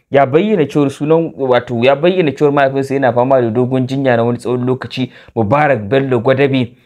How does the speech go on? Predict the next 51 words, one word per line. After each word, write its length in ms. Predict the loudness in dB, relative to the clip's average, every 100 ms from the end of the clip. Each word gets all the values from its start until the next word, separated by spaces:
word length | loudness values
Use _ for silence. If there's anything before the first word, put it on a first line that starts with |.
| _ -2
wato, 220 | -2 0
Mubarak 420 | 0 2 0 0
Bello 320 | -2 0 -2
Gwadabawa 640 | 0 0 2 2 2 0 -4 _ _
daga 200 | -6 -4
jihar 320 | -2 -2 -2 -4
Sokoto. 640 | -6 -8 -8 -2 -2 -2 -14 _ _ _ _ -10
A 120 | -4
daidai 240 | 0 2 2
wannan 340 | 2 0 0
lokaci 340 | -2 -4 -6 -4
mahaifinsa 560 | 0 0 0 -2 0
ba 140 | 0 0
shi 100 | -2
da 80 | -2
lafiya, 420 | 0 2 0 0 -4 _ -8
da 80 | -2
fatan 360 | -2 -2 -2 2
zai 160 | 0
mu 80 | 0
taya 180 | 0 -2
shi 120 | -2
da 120 | -6 -4
addu'a 360 | -4 -4 -4 -4
duka 180 | -8 -6
dai 140 | -2
don 180 | 0 0
mahaifin 320 | 0 -2 -2 -2
nasa 220 | -2 -2
ya 40 | -6
samu 260 | -4 -2
lafiya, 360 | -2 2 0 -2 _ -8
na 80 | -4
ganin 260 | 0 0 0
cewar 200 | 0 0
ya 120 | 0
farfaɗo. 340 | -4 -4 -2
Ya 100 | 0
bayyana 340 | 2 0 0 0
min 160 | -2
cewar 200 | -2 -6 -4
gaskiya 360 | -6 -4 -4
abin 280 | -4 -4 -2
ba 120 | 0
a 80 | -2
cewa 280 | -4 -4 -4
komai, 220 | -4 -6
sai 140 | -6 -6
dai 100 | -6
kawai 180 | -4 -4 0
addu'a. 300 | 0 0